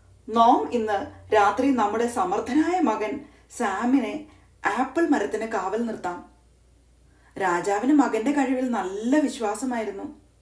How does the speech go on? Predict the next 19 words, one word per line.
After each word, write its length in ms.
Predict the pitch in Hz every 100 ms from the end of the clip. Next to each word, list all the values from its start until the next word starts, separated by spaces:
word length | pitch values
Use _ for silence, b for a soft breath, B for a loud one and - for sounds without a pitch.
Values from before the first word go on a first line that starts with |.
| _ _ b b b -
അദ്ദേഹം 640 | 170 285 285 175 175 - B B -
സാമിനെ 600 | 220 190 196 220 254 302 294
ആളയച്ചു 600 | 196 240 294 220 208 233
വിളിച്ചിട്ട് 440 | 196 196 - 226
പറഞ്ഞു, 380 | 190 185 196 151 - _ _ _ _ _ _ _ _ _ -
"സമർത്ഥനായ 680 | 427 175 403 - 285 302 370
സാം, 440 | 311 220 190 185 - _ b b b -
നീ 200 | 247 359
ഇന്ന് 200 | 254 220
രാത്രി 560 | 202 180 185 254 302 -
ആപ്പിൾ 300 | 190 202 320
മരത്തിന് 600 | 285 220 180 190 202 208
ഉറങ്ങാതെ 640 | 196 185 196 208 247 302
കാവൽ 340 | 262 190 202
നിൽക്കണം. 380 | 214 185 180 170 - _ _ b b b b b
ആരും 580 | 220 247 285 320 403 - 214
ആപ്പിൾ 300 | 202 202 240
മോഷ്ടിക്കാതെ 600 | 208 - 208 208 202 208
നോക്കണം." 500 | 190 180 180 -